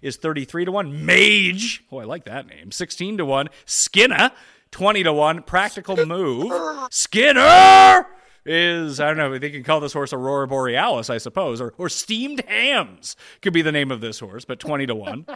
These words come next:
<laughs> Practical Move, ten to one out of the ten hole. Disarm is in the eleven,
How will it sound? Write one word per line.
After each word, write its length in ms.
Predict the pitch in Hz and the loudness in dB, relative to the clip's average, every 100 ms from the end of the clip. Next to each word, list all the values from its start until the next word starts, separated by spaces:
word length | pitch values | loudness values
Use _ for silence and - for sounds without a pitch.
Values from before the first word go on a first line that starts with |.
| - | -20
<laughs> 180 | - - | -20 -2
Practical 480 | 180 190 185 190 | 2 2 0 -6
Move, 360 | 175 175 190 185 | -2 0 -2 -4
ten 340 | - 175 175 | -8 -8 -6
to 80 | 160 | -8
one 240 | 143 139 160 | -4 -4 -4
out 140 | 135 | -8
of 60 | 123 | -10
the 80 | |
ten 220 | 117 143 135 | -8 -8 -8
hole. 160 | 127 | -10
Disarm 560 | 113 156 156 160 175 190 | -8 -10 -6 -6 -6 -8
is 120 | 147 | -12
in 80 | 143 | -10
the 100 | 135 | -8
eleven, 520 | 113 117 180 311 | -8 -8 -10 -10